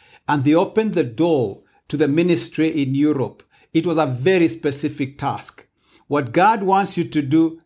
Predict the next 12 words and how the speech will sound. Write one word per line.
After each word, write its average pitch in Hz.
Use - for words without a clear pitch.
is 131
very, 147
very 131
specific. 131
Where 160
you 220
are, 135
where 139
God 170
has -
planted 170
you, 127